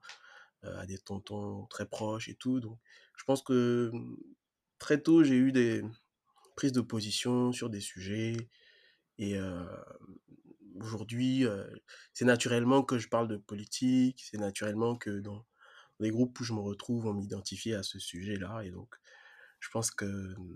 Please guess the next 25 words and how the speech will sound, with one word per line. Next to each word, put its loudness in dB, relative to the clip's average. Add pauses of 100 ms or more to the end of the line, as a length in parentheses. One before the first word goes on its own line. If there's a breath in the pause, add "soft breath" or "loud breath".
(920 soft breath)
c'est -6
à 0
juste -4
titre -8
que -8
je -8
me -6
retrouve -8 (140)
ici -6
avec -8
les -10
autres -10
à -8
discuter -10
de -12
ça. -2
Et -2
j'espère -10
que -10
les -8
échanges -2
seront, -6
euh, -12 (840 loud breath)
seront -2
fructueux. -10